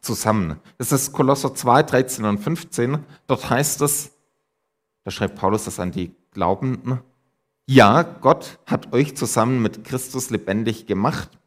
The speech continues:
Ihr wart tot, tot aufgrund eurer Verfehlungen und wegen eures unbeschnittenen, sündigen Wesens.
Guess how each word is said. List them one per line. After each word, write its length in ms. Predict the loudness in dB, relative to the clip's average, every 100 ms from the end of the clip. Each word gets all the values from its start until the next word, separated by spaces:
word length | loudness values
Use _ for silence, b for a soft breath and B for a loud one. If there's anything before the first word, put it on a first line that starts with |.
| _ _ 0
Ihr 140 | 2
wart 200 | 4 0
tot, 400 | -2 -2 -2 -10 _ _ _ _ _ _ _ _ -8
tot 280 | 0 0
aufgrund 400 | 0 -2 -2 -2
eurer 200 | 0 0
Verfehlungen 800 | -2 -4 -2 0 2 0 -4 -8 -14 _
und 100 | -4
wegen 220 | 0 0 0
eures 320 | -2 -4 -4
unbeschnittenen, 720 | -4 -4 -4 -6 -6 -6 -6
sündigen 460 | -6 -6 -6 -6
Wesens. 580 | -4 -4 -4 -10 -10 -14